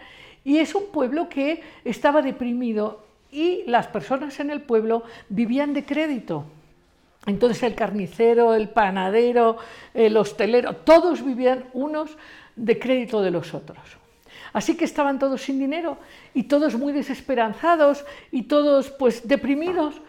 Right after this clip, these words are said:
Y entonces un día llegó a esa, a ese pueblo, llegó un viajero en un coche lujoso y se veía el hombre,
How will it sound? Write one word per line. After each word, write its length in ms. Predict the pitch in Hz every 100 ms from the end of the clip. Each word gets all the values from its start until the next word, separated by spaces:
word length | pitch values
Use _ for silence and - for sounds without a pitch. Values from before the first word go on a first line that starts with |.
| - - _ _
Y 220 | 277 254
entonces 680 | 302 311 494 466 - 294 285
un 160 | 311 294
día 500 | 349 349 240 220 - 240
llegó 460 | 254 240 320 359 -
a 160 | 220 220
esa, 760 | 294 - 320 285 277 254 240
a 60 | 226
ese 220 | 233 302
pueblo, 480 | 302 302 240 202 202 - - -
llegó 260 | 190 226 262
un 120 | 277
viajero 480 | 277 247 - 302 302 - _ _ _ _ _ _ - - -
en 120 | 220 254
un 120 | 277
coche 640 | - 262 - 226 214 - -
lujoso 720 | 226 226 - 302 294 247 302
y 100 | 311
se 160 | - 220
veía 380 | 180 185 277 294
el 100 | 226
hombre, 460 | 233 262 311 370